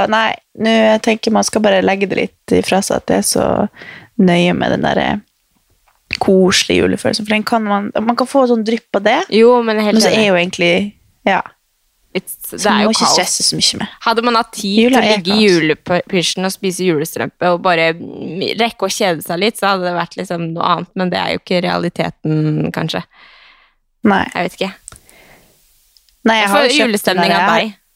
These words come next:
Speaker 2: Sånn, når jeg ser på storyen din og sånn, så får jeg sånn
Speaker 1: <laughs> Altså, jeg har jo kjøpt, endelig har jeg kjøpt Mountain is You!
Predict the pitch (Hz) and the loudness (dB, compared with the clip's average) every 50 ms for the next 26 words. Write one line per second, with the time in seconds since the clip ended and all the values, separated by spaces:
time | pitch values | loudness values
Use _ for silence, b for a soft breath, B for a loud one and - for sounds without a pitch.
0 | _ _ _ _ _ - - 190 185 185 196 196 - - 202 190 196 - 202 185 | _ _ _ _ _ -8 -6 -4 -4 -4 -4 -6 -4 -4 -4 -2 -2 -2 -2 -4
1 | - 185 - - 175 165 170 170 170 - - 156 165 170 196 190 370 381 - - | -4 -6 -4 -2 0 0 0 0 -2 -4 -4 -4 -2 2 4 6 6 6 6 4
2 | 185 190 - - 480 - 659 831 831 - 762 740 740 - - - 554 - - - | 2 0 -4 -6 -6 -6 -6 -4 -4 -4 -2 -4 -6 -6 -4 -4 -4 -4 -2 -6
3 | 480 - - 330 - - - 320 - - 381 - - - - 240 - - - 226 | -6 -4 -4 -6 -6 -2 -6 -6 -2 -2 -4 -2 -2 0 -2 -2 -2 -2 -6 -4
4 | _ B 320 349 B B B B 427 B B B B B B - - 254 262 254 | _ B 0 0 B B B B 0 B B B B B B -2 0 2 2 2
5 | 240 233 240 285 302 - - 262 269 - _ - - - 214 233 269 269 233 262 | 2 4 2 2 0 0 0 -2 -2 -2 _ -14 -4 -2 -2 -2 -2 -2 -2 0
6 | 233 285 269 247 226 233 - 247 240 - 226 202 190 202 190 - - 190 196 180 | 2 2 2 2 2 0 0 -2 -2 -2 0 2 2 2 0 0 0 -2 -2 0
7 | - 185 233 302 285 233 208 180 | 2 2 4 6 6 4 2 0